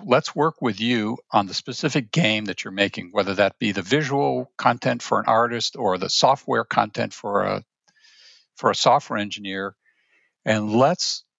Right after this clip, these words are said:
expose you to new ideas, new tools, new methodology, shortcuts, advancements as you work on your own game." And so staff from Electronic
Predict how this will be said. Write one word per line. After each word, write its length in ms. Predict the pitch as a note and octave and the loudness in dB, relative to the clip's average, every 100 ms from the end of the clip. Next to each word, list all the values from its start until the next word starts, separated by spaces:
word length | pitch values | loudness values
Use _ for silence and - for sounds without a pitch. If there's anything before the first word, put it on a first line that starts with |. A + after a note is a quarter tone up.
| _ _ _ _ _ _ _ _ - | _ _ _ _ _ _ _ _ -6
expose 480 | C3+ - C3+ B2+ C#3 | -4 2 2 2 -2
you 120 | A2 | -4
to 80 | G#2 | -6
new 180 | A2+ | 0
ideas, 500 | A2 A2 A#2+ A#2+ A2 | 2 2 2 0 0
new 120 | A#2 G2+ | -6 -8
tools, 520 | - A#2 A2 G#2+ - | -10 -8 -8 -10 -10
new 140 | A#2 | -2
methodology, 1000 | G#2+ G2+ A2 G2+ G#2+ G#2 F#2+ A2 G#2 G2+ _ _ _ _ _ _ _ - | 0 2 2 2 2 0 -4 -4 -6 -8 _ _ _ _ _ _ _ -12
shortcuts, 840 | - - A#2 - A#2 G#2+ - - - _ _ _ _ _ _ _ _ - | -6 2 2 4 2 2 2 -4 -6 _ _ _ _ _ _ _ _ -2
advancements 840 | A2 G2 A2+ A#2 - G#2+ G2 - - _ _ _ _ _ _ _ _ _ _ _ _ - | -2 2 2 2 -2 -8 -10 -12 -14 _ _ _ _ _ _ _ _ _ _ _ _ 2
as 260 | C3 D3+ | 2 2
you 100 | C3+ | -4
work 320 | B2 C3 - C3+ | 0 -2 0 -2
on 160 | G#2+ | -2
your 160 | G#2 G#2+ | -4 -6
own 320 | A2+ G2+ F#2+ F#2+ | -8 -8 -10 2
game." 360 | A2 G#2 F2+ | 2 2 -2
And 100 | E2+ | -8
so 340 | - A2 G#2+ _ _ _ _ _ _ _ _ _ - | -2 -2 -2 _ _ _ _ _ _ _ _ _ -12
staff 380 | - - D3+ - | 0 4 4 4
from 140 | A#2+ | -2
Electronic 560 | G#2+ G#2 - A2 G2+ | 2 2 2 0 0